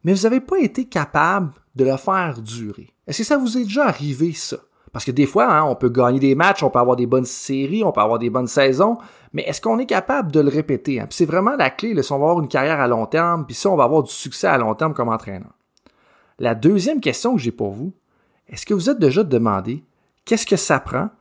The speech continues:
pour être un expert ? Ben, ma recherche, moi, elle m'a amené à trouver un article qui clarifie les critères du succès à long terme et c'est quoi l'expertise en coaching.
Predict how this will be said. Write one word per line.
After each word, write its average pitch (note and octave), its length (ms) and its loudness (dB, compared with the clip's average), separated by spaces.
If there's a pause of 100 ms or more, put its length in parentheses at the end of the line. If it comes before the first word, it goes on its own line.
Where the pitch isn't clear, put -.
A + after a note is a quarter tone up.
(400)
pour B2 260 2
être D#3+ 360 -4 (260)
un A2 120 0
expert ? - 440 -6 (760)
Ben, C3+ 80 2
ma F#3 140 4
recherche, A#3 500 2
moi, C#3 380 2
elle - 100 2
m'a G#3+ 160 4
amené A3 260 2
à G3 60 0
trouver C#3+ 320 -2
un D3 160 0
article F3 480 -4 (320)
qui E3 140 -14
clarifie C4+ 680 0
les D3 140 2
critères D#3 640 -2 (240)
du A#2+ 80 -6
succès - 580 -2
à C3+ 140 2
long C#3+ 260 4
terme G#3+ 380 -2 (320)
et A3+ 260 4
c'est A#3 200 -4
quoi E4 220 2
l'expertise D#3 640 -2
en B2+ 80 0
coaching. - 380 -10